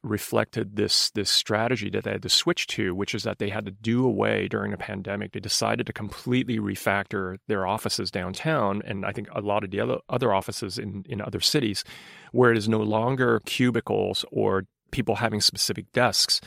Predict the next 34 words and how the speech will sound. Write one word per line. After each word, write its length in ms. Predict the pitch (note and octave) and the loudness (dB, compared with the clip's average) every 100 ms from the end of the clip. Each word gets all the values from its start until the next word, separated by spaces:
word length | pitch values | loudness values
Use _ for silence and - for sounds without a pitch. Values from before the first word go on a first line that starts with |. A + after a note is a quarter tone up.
| - - - | -12 -20 -4
And 120 | G#2+ | 2
they 60 | A2 | 2
refactored 800 | G#2+ - - D3 F#3+ D3 A#2 G2+ | 2 2 6 6 6 2 0 0
everything 800 | G#2 G2+ G2 F#2+ G2+ G2 F#2+ F#2+ - - - | -6 -6 -6 -6 -6 -4 -6 -10 -18 -20 -4
to 100 | C3+ | 2
resemble 640 | A#2+ G#2 A2+ C3 C#3 C3 | 4 4 2 2 4 2
more 320 | A#2 A2+ B2 B2 | 2 0 2 2
of 120 | G#2+ | 0
one 200 | G2+ A2 | -2 -2
of 60 | |
those 200 | A2+ A#2 | -2 -4
co-working 720 | - - D3 E3+ E3 A#2+ G#2 | -6 -4 0 4 4 2 0
spaces 540 | F2+ - F#2+ F#2+ G#2 F#2 | 0 0 0 0 -2 -2
that, 140 | G2 | -2
Rob, 260 | G#2+ G2 G2 | 0 -2 0
you 160 | A2 A#2 | 0 2
and 80 | |
I, 320 | A2+ D#3 C#3+ - - | 4 6 4 2 -4
uh, 40 | - F3+ F#3+ - | -4 0 0 2
uh, 220 | A2 F#3 | 2 2
visit. 420 | E3 - - - - - - - F#3+ | 0 2 2 -2 -10 -14 -12 -10 -2
And 160 | - | 2
in 140 | A#2 A2 | 4 4
doing 300 | B2 D3+ D3+ | 6 6 4
so, 560 | - A#2 A2 A2+ A2 - | 2 4 4 4 0 -2
it's, 180 | - A#2 | -4 -4
it's 280 | - B2+ - | -2 -2 -4
hoped 320 | - C3+ B2 | 2 4 4
that 80 | A#2+ | 2
it's 100 | G#2 | 0
a 60 | A2+ | -2
more 200 | A2+ A#2 | 0 0
attractive, 1080 | - - - A2 A2+ A#2 B2+ A2 G#2+ G2+ - | 0 -4 0 0 0 -2 -2 0 -2 -6 -8
communal, 840 | - G#2 G2+ A2 A#2 A2 G2+ G2 | -6 -4 -2 -2 -2 -2 -2 -4